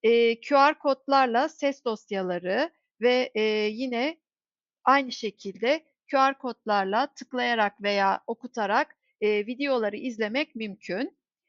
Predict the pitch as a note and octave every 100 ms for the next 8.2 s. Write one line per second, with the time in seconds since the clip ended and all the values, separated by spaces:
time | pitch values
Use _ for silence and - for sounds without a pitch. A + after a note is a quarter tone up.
0 | _ _ C#4 E4 - E4+ - D4 C4 C4+
1 | D4+ C#4 D4 D4+ C#4 - D4 C4 B3 B3
2 | B3 B3+ B3+ A#3 B3+ C#4+ A#3+ A#3 A3+ A3+
3 | G#3+ G#3 G3+ G3 F3 F3+ F#3+ C#4+ - _
4 | _ _ D4+ D#4+ D4+ D4+ A#3 A3 A3+ G#3
5 | F#3+ _ A#3+ C#4 C#4 A#3 G3+ - G3 F#3+
6 | _ A#3 A3+ A#3 B3 G#3+ - A3 A3 G3+
7 | F#3 E3+ - G#3+ - C4 A3+ - A3 A#3+
8 | C#4